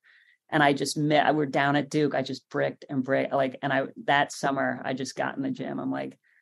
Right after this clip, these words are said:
"That will never happen to me again." It was very embarrassing, apart from letting my team down and us losing. That was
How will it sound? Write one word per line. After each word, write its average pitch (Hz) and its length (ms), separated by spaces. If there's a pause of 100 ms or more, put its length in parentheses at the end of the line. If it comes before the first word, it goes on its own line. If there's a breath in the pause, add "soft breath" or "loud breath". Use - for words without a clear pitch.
(180)
"That 143 240
will 151 160
never 135 400
happen - 340
to - 100
me - 100
again." - 340 (140)
It - 160
was 143 460
very 170 460
embarrassing, 139 800
apart 151 300
from 151 140
letting 147 260
my 139 120
team 151 260
down 135 280
and 139 100
us 139 260
losing. 180 540 (500 loud breath)
That 160 260
was 156 400